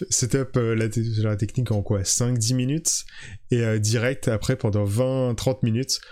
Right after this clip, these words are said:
on a commencé à parler, euh, à parler foot, comme si, enfin, co-, comme là, comme, euh, comme si on était en live, mais juste entre nous, parce que, euh, c'est, c'est parti en automatique, on a,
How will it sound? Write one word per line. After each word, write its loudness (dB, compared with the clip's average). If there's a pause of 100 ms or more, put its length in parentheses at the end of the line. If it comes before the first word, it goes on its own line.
(120)
on 4
a 4
commencé 0
à 0
parler, 2
euh, 0 (140)
à 0
parler 2
foot, -2 (320)
comme 2
si, 0
enfin, 0
co-, 0
comme 0
là, 2
comme, 0
euh, 0 (360)
comme 2
si 0
on 2
était 0
en 2
live, 0
mais 2
juste 0
entre 0
nous, -2
parce -2
que, 0
euh, 0 (1120)
c'est, 0
c'est 0
parti 0
en 0
automatique, 0
on 2
a, 0